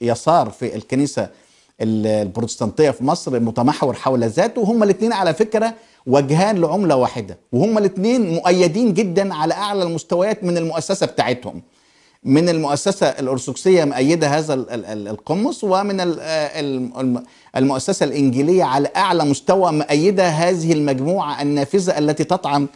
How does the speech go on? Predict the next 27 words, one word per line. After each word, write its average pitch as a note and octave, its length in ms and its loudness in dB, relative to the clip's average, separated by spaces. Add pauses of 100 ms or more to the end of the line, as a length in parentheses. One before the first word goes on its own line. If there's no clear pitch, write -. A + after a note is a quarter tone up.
(200)
في D3 240 -2
الكتاب C3+ 380 0
المقدس. G2 520 -4
ولهذا G#3+ 500 2
كما E3+ 240 -2
قلت G3+ 420 -4 (640)
إني، F#3+ 480 -2 (840)
آه، C#3+ 640 0
آه، B2+ 280 -8 (100)
ده D3 320 2
الكتاب C#3 600 -2
ده D#3 160 0
جاء C#3+ 220 -2
في - 160 -8
وقت - 280 -4
مناسب، B2+ 540 0 (160)
لأنهم A2+ 440 0
بدأوا D3+ 440 0
في C#3+ 260 -6
السنتين A#2+ 460 -4
الأخرانيين C3+ 560 -4
هجوم C#3+ 400 0
كثيف G3+ 560 -4
على A2+ 180 -2
الكتاب G2+ 360 -4
المقدس. - 560 -10 (1800)
الحاجة A#3+ 880 2